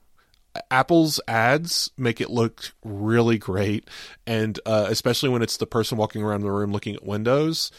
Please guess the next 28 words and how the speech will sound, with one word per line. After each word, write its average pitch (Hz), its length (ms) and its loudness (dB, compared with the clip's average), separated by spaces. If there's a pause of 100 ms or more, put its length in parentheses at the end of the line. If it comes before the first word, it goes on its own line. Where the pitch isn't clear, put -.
(280)
it's - 140 -6
so 170 300 2
hard 151 200 2
to 135 60 0
reproduce 113 540 -2
that 101 220 -2
in 98 100 -10
real 101 140 -4
life. 92 240 -4
So - 160 -4
I 120 80 0
recommend 131 440 2
everyone 107 500 -2 (220)
go 131 200 2
try 147 260 -2
one 123 240 -2
on, 113 420 -2
find 123 260 -2
a 147 60 -6
friend 139 220 -2
who 131 140 -2
has 117 220 0
one, 113 140 -4
go 113 220 2
to 139 100 0
an 123 80 -2
Apple 107 240 -4
store 110 400 2